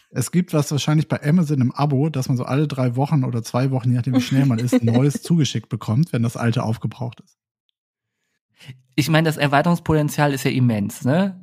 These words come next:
Speaker 2: Sei es
Speaker 1: Ja.
Speaker 2: auf der optischen Ebene, dass man Jahreszeiten oder andere Gefilde irgendwie darstellt, aber natürlich auch, äh, mehr Kampagnen und sowas. Ich meine, das Ding ist ja jetzt ja so schon erfolgreich. Ich gehe mal davon aus, dass da mehr kommt.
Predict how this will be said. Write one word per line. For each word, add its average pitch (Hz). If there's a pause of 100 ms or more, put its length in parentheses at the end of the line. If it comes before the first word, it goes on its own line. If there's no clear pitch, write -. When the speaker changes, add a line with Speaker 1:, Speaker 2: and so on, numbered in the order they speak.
(220)
Speaker 2:
Sei 131
es 156
Speaker 1:
Ja. 135
Speaker 2:
auf 135
der 135
optischen 156
Ebene, 151
dass 131
man 127
Jahreszeiten 143
oder 127
andere 131
Gefilde 139
irgendwie 143
darstellt, 135
aber 127
natürlich 120
auch, 127 (560)
äh, 113
mehr 123
Kampagnen 123
und 113
sowas. 117
Ich 123
meine, 123
das 120
Ding 127
ist 127
ja 127
jetzt 117
ja 117
so 117
schon 117
erfolgreich. 113
Ich 113
gehe 117
mal 107
davon 110
aus, 113
dass 110
da -
mehr 208
kommt. -